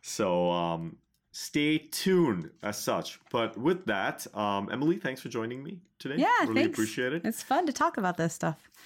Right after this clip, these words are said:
Speaker 1: Yeah, exactly. And, uh, Rudy, Bill, and Adam, whatever it is y'all are doing, hope it is a great time. We will see you all for Lower Decks. Rudy in particular, I know you love Lower Decks, so I'm expecting to see you back. We haven't had you for a few episodes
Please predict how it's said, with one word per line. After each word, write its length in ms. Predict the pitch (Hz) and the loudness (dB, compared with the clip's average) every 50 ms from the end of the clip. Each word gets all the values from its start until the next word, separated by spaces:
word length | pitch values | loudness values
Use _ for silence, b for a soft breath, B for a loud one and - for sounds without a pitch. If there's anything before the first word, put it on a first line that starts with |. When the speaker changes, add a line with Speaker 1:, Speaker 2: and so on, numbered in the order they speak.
| B B B B | B B B B
Speaker 1:
Yeah, 240 | 185 214 233 214 160 | 2 2 4 4 4
exactly. 520 | 143 131 156 175 180 175 175 143 113 92 | 2 2 2 2 2 2 2 2 2 2
And, 480 | 71 101 120 120 120 123 123 120 123 120 | 2 2 0 2 2 2 0 2 2 2
uh, 300 | 120 120 120 120 117 113 | 2 4 4 4 4 4
Rudy, 840 | - 117 113 120 127 127 127 131 127 127 127 127 127 127 127 127 - | 4 2 2 2 2 2 2 4 4 4 6 6 6 6 6 4 2
Bill, 560 | - 101 98 101 120 120 120 120 120 120 90 | 0 -4 -2 2 2 4 4 4 4 4 2
and 300 | - 101 113 113 110 - | 2 2 0 0 0 0
Adam, 320 | - 92 104 110 139 143 | 0 0 0 0 0 0
whatever 340 | 117 107 101 98 98 101 101 | 2 2 2 2 2 2 2
it 60 | 95 | 2
is 140 | 98 92 95 | 2 0 0
y'all 120 | 98 95 | 0 0
are 60 | 92 87 | 0 2
doing, 220 | 98 156 233 226 208 | 2 0 0 0 -2
hope 260 | 151 110 98 92 - | -2 -2 -2 -2 -2
it 100 | - 95 | -2 -2
is 200 | 95 92 87 92 | -2 -2 0 0
a 80 | 95 90 | -2 -2
great 560 | 82 78 92 85 85 87 92 90 - - - - | -2 -2 -2 0 0 0 -2 -2 -6 -12 -12 -14
time. 640 | - - 95 90 87 90 98 107 127 135 131 - | -12 -8 -6 -4 -2 -2 -2 -4 -6 -6 -8 -8
We 140 | - 92 92 | -6 -4 -4
will 120 | 90 92 92 | -2 -2 -4
see 200 | - - - 98 | -4 -6 -6 -4
you 360 | 90 90 92 95 92 95 90 | -4 -2 -2 -2 -2 -2 -2
all 280 | - 76 82 82 87 92 | -2 -2 -2 -2 -2 -2
for 160 | - 90 87 | -2 -2 -2
Lower 300 | 82 82 80 82 87 90 | -2 -2 -2 -2 -2 -2
Decks. 240 | 101 120 123 - 90 | -2 -4 -4 -4 -4
Rudy 260 | 87 90 90 90 95 | -4 -2 -2 -2 -2
in 80 | 95 90 | -4 -4
particular, 640 | - - - - 113 110 - 117 113 117 113 98 | -8 -10 -10 -8 -8 -6 -4 -2 0 0 0 0
I 80 | 87 85 | 0 -2
know 140 | 85 80 | -2 -2
you 120 | 87 87 85 | -2 -2 -2
love 240 | 87 90 87 82 92 | 0 0 0 0 0
Lower 240 | 92 87 87 87 | 0 0 0 0
Decks, 240 | 82 104 135 - - | -2 -2 -4 -4 -6
so 80 | - - | -6 -6
I'm 80 | 80 | -6
expecting 480 | 78 - - - 92 85 - - 92 87 | -6 -8 -8 -6 -6 -6 -6 -6 -6 -4
to 60 | 87 | -4
see 160 | 85 - 98 | -4 -4 -2
you 140 | 92 87 85 | -2 -2 -2
back. 300 | 85 87 87 104 113 - | 0 -2 -2 -2 -2 -4
We 60 | 98 | -4
haven't 220 | 85 82 82 87 87 | -4 -4 -4 -4 -4
had 160 | 87 85 82 | -4 -4 -4
you 80 | 85 82 | -4 -4
for 140 | - 87 | -4 -6
a 40 | 85 | -6
few 180 | - - 92 87 | -4 -4 -4 -4
episodes 580 | 82 - 87 - - 95 92 85 - - - | -4 -4 -6 -6 -4 -4 -4 -4 -6 -12 -18